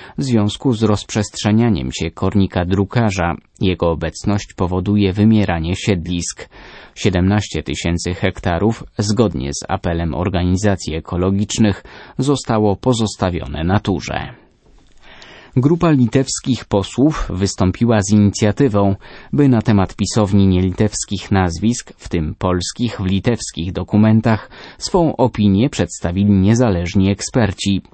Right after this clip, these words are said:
W celu wyłonienia grupy eksperckiej Kancelaria Sejmu Litwy ma ogłosić przetarg.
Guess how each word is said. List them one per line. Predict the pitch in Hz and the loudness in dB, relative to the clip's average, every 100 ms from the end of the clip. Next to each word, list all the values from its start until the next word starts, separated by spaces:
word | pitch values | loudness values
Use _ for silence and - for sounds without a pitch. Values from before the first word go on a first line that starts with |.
| - - - - | -18 -16 -18 -14
W | |
celu | - 156 143 120 | -2 2 4 4
wyłonienia | 113 113 107 113 127 104 | 4 4 6 6 4 2
grupy | 95 107 117 110 | 2 0 2 0
eksperckiej | 92 - - 82 - - 101 123 | 0 -4 -4 -4 -6 -4 0 0
Kancelaria | - 85 85 85 85 90 92 87 - | 0 -4 -2 -2 0 0 -2 -2 0
Sejmu | 98 95 98 | 0 2 4
Litwy | 117 110 - 107 95 - - | 2 0 0 0 0 -10 -2
ma | 165 151 | 0 2
ogłosić | 135 120 104 78 - 92 - | 0 0 -2 -4 -6 -8 -6
przetarg. | - 92 - 87 85 - | -2 -2 0 -4 -6 -12